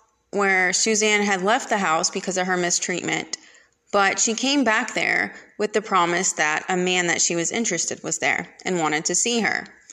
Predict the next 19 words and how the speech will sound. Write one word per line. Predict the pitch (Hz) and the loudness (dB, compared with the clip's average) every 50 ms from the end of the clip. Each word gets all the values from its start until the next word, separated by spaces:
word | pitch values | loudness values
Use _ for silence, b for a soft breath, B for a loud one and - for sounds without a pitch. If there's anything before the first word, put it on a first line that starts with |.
| B B B B B B B B B B - | B B B B B B B B B B -6
So | - - 240 226 226 | -2 0 2 2 2
Suzanne | 220 - 269 269 247 269 269 277 269 | 2 2 0 2 2 2 2 2 2
came | 262 - 254 240 220 | 0 2 2 2 2
back | 208 202 196 196 196 | 2 2 2 0 -2
to | 196 | -2
the | 175 175 | -2 -2
house, | 175 170 143 135 - - - - - - - - - | 0 0 0 0 0 0 0 0 0 0 -2 -6 -10
expecting | - 196 190 - - - 196 190 190 - 208 202 196 | -8 -6 -4 -4 -2 0 0 0 0 0 0 0 0
to | 196 202 190 | 0 0 0
see | - - 180 170 | 0 0 -2 -2
this | 160 175 175 - | -2 -2 -4 -4
guy, | - 160 160 156 - - 180 B B B B B B B B _ _ _ _ | -2 -2 -2 -2 -2 -4 -6 B B B B B B B B _ _ _ _
but | - 196 190 | 0 2 2
instead | 196 190 185 - - - 196 190 185 180 175 | 2 2 0 0 0 2 2 2 2 2 0
she | - - 196 | 0 0 2
walked | 190 185 180 180 180 - - | 2 2 2 2 0 0 -2
into | 185 180 180 175 - - 185 175 | -2 0 0 -2 -2 -2 -2 0
an | 170 - | 0 0
ambush. | 156 160 156 156 147 - 92 - 175 - - - - | 0 -2 -2 -2 0 0 -2 0 0 0 0 -2 -2